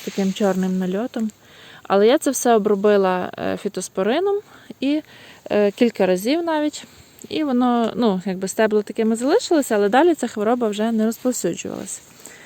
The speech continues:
Ось. І, ну, цибуля почуває себе прекрасно, навіть ще підросла за цей час. Отже, зараз вона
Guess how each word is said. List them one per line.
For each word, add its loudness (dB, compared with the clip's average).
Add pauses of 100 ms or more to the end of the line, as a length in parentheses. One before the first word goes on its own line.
(380)
Ось. -6 (120)
І, 2 (340)
ну, 2 (240)
цибуля 4
почуває 2
себе -2
прекрасно, 0 (160)
навіть 2 (380)
ще 4
підросла 4 (340)
за -4
цей 0
час. 0 (1700)
Отже, 4 (200)
зараз -2
вона 0